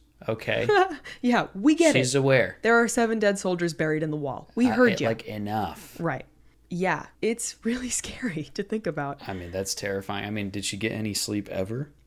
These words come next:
Speaker 2: Yeah, she did. She would, like, put the blanket over her head, and she would just go to sleep.
Speaker 1: Oh, my God.
Speaker 2: <laughs> That's pretty metal,
Speaker 1: <laughs> That is
Speaker 2: honestly.
Speaker 1: pretty metal. I mean,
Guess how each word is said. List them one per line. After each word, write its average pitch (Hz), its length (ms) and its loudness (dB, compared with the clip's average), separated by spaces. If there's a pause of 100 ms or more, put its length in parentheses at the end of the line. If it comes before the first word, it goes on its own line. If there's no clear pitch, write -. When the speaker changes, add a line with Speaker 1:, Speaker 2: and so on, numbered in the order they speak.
(100)
Speaker 2:
Yeah, 208 280 2
she - 180 -4
did. 160 260 -6 (300)
She - 200 -8
would, 175 140 0
like, 165 180 -2
put - 340 -2
the 175 60 0
blanket 156 360 -6
over 156 180 -6
her 160 140 -8
head, 147 280 -8 (160)
and 165 140 -8
she - 140 -10
would 156 140 -8
just - 180 -12
go 156 80 -10
to 156 80 -12
sleep. - 300 -12 (500)
Speaker 1:
Oh, 110 120 -16
my - 420 -12 (400)
God. 269 180 2
Speaker 2:
<laughs> - 280 -20
That's 214 120 -4
pretty 269 240 4
metal, 160 260 -2
Speaker 1:
<laughs> - 640 -10
That 123 60 0
is 135 40 6
Speaker 2:
honestly. 139 360 2
Speaker 1:
pretty 123 180 0
metal. 104 380 -4 (100)
I 131 120 4
mean, - 340 2